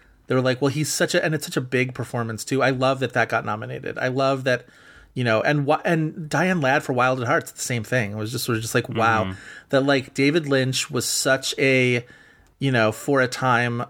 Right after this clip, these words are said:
Speaker 1: Oscar, sort of weird Oscar darling, actually. And that something as,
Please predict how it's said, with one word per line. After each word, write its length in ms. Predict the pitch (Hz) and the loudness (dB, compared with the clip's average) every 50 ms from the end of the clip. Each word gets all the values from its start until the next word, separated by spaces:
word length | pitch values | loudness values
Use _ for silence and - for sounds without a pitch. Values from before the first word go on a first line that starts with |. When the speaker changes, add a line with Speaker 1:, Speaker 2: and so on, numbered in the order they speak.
| _ - - | _ 0 2
Speaker 1:
Oscar, 720 | 110 113 120 - - - 131 120 117 117 113 110 110 110 | 2 2 2 0 -2 0 2 2 4 4 4 2 2 0
sort 260 | - - - 139 120 | -4 -4 -4 -2 0
of 160 | 123 117 123 175 | 0 -2 -2 -6
weird 460 | 277 147 139 135 135 135 139 139 143 | -10 -4 0 2 2 4 2 2 0
Oscar 340 | - 127 - - - - 127 | -2 -2 -2 -2 -2 -4 -2
darling, 460 | - 113 107 139 165 131 110 107 123 | 0 2 2 2 2 2 0 -2 -2
actually. 600 | - 107 98 - - - 131 123 120 123 127 127 - - - - - - - - - | -2 -4 -2 -2 -4 -8 -6 -6 -8 -8 -10 -12 -16 -20 -20 -20 -20 -20 -20 -12 -4
And 640 | - 123 123 123 117 117 113 113 113 110 110 110 - - - - _ _ _ _ _ - | 0 2 4 4 4 4 2 2 -2 -4 -4 -6 -6 -8 -12 -14 _ _ _ _ _ -2
that 340 | - 110 - - - - - | 0 0 0 -2 -6 -10 -2
something 420 | - 147 135 127 139 135 131 131 | -2 -2 -2 0 -2 -2 -2 0
as, 460 | - 131 127 123 123 120 117 113 - | 0 2 2 4 4 2 0 -2 -6